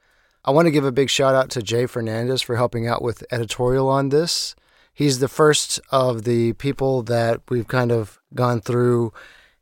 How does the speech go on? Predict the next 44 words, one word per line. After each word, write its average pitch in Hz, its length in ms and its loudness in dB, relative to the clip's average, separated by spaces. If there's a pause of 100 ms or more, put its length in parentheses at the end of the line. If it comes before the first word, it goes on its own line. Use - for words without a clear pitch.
handing 131 380 -2
off 123 240 -4
some 139 180 -4
of 120 120 -4
the 120 280 -2
editorial 127 560 -2
duties. 139 540 -2
And 113 480 -6
Jay 127 220 0
is, 107 420 -4 (140)
you 131 100 -6
know, 104 200 -6
a 120 120 -4
guy 131 220 4
that 127 120 2
I've 117 200 -2
known 123 400 -2
on 110 360 -6
Twitter 120 320 -4
and 110 140 -4
on 104 160 -6
Slack 110 400 -2
for - 160 -8
a 113 80 -2
while, 110 320 -2
and 104 180 -4
he's 104 160 -8
just 120 220 -6
a 117 100 -4
super 123 560 -2 (480)
dependable 135 600 0
guy. 127 300 2
So 110 520 -2 (280)
high 151 200 0
five, 151 380 4
Jay. 139 400 0 (1300)
And, 120 360 -4
uh, 110 340 0
go 123 160 -4
check - 320 -4
him 139 100 0
out 131 80 2
on 131 140 0
Twitter 151 400 2